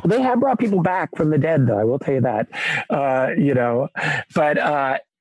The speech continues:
no, it, it, it means the world to me, and I really appreciate it. I really appreciate the fans, because really it's all about them. They've been so supportive and, and, uh,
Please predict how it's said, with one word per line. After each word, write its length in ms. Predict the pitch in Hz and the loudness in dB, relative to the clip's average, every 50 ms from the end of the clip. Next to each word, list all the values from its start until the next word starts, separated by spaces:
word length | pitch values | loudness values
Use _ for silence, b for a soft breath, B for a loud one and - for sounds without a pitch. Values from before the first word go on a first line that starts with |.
| _ - | _ -4
no, 120 | 180 165 160 | 0 0 2
it, 340 | 170 180 175 175 175 170 - | 2 2 2 0 -2 -2 -2
it, 220 | - 185 180 156 - - | -2 -2 -2 -2 -4 -4
it 100 | - 180 | -2 0
means 220 | 180 165 160 143 | 0 0 0 0
the 80 | 135 127 | -2 -2
world 320 | 117 117 117 113 113 - | -2 0 -2 -2 -4 -8
to 100 | - - | -10 -6
me, 160 | 113 107 107 | -4 -2 -2
and 380 | 107 107 107 107 104 104 98 95 - - | 0 -2 -2 -4 -6 -8 -10 -10 -8 -6
I 40 | 135 | -4
really 260 | 139 156 156 135 120 | -2 -2 -2 -2 -2
appreciate 400 | - - - 113 - - 131 110 | -4 -4 -6 -6 -4 -4 -4 -4
it. 80 | 117 123 | -4 -2
I 40 | |
really 220 | 139 147 175 170 151 | -2 0 0 0 -2
appreciate 400 | 123 - 131 113 - 123 117 - | -2 -4 -4 -4 -4 -4 -6 -8
the 80 | - | -10
fans, 480 | - - 120 117 113 113 110 110 110 107 | -10 -4 -2 -2 -2 -2 -2 -4 -6 -8
because 300 | 104 120 107 - 120 110 | -8 -10 -8 -8 -6 -4
really 220 | 143 190 202 160 123 | -2 0 0 0 -2
it's 100 | 107 - | -2 -2
all 140 | 110 104 104 | -2 -2 -2
about 240 | 104 98 92 - | -2 -2 -4 -4
them. 220 | - 101 101 98 104 | -4 -4 -4 -2 -2
They've 140 | 131 165 170 | -2 -2 -2
been 120 | 160 151 127 | -2 -4 -6
so 260 | - - - 131 123 | -6 -4 -4 -4 -4
supportive 560 | 123 - - - - - 123 120 120 117 113 123 127 127 | -4 -8 -12 -12 -8 -6 -4 -2 -2 -2 -4 -4 -4 -2
and, 380 | 117 117 113 110 110 107 98 _ B B B B B B B B B B _ - | -2 -2 -2 -4 -6 -8 -14 _ B B B B B B B B B B _ -6
and, 340 | 135 120 113 110 107 113 110 | -4 -2 -2 -2 -4 -2 -2
uh, 340 | 113 110 107 104 104 101 | 0 0 0 0 0 -2